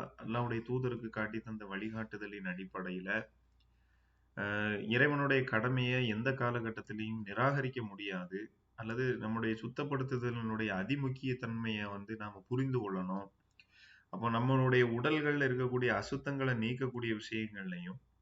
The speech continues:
நம்மளுடைய எண்ணங்களும் உடல் அமைப்பு முறையும் ரொம்ப பியூரா இருக்கணும் அப்படிங்கிறதுக்காக வேண்டியும்,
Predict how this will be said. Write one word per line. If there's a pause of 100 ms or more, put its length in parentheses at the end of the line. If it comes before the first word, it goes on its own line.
(680)
நம்மளுடைய
எண்ணங்களும் (180)
உடல்
அமைப்பு
முறையும்
ரொம்ப (220)
பியூரா (180)
இருக்கணும்
அப்படிங்கிறதுக்காக
வேண்டியும்,